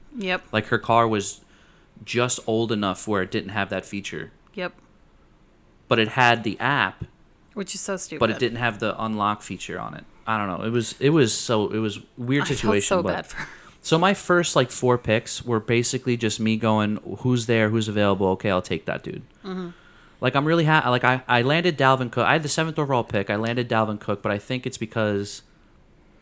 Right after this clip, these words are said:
Speaker 2: someone took, someone took a quarterback before me.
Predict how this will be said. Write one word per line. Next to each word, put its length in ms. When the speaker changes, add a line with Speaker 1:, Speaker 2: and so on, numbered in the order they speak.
Speaker 2:
someone 480
took, 380
someone 300
took 220
a 60
quarterback 800
before 340
me. 260